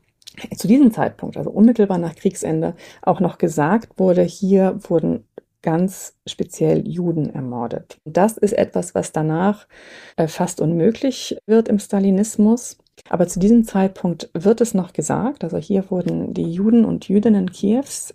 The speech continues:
ermordet und damit haben, haben diese Kriegsverbrecherprozesse auch ein, ja, ein,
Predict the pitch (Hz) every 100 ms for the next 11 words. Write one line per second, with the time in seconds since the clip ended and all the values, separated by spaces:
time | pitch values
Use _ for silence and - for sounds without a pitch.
0 | _ 175 160 156 202 269 294 - _ _
1 | - - - _ 185 180 196 190 - -
2 | - _ _ _ _ _ _ - - 160
3 | 180 202 196 - - - 202 196 - -
4 | - 202 196 190 190 - 226 - 208 196
5 | 185 190 - 185 - 170 - 180 - 170
6 | 175 - - _ - 170 165 160 165 -
7 | - - - 170 170 - 165 165 156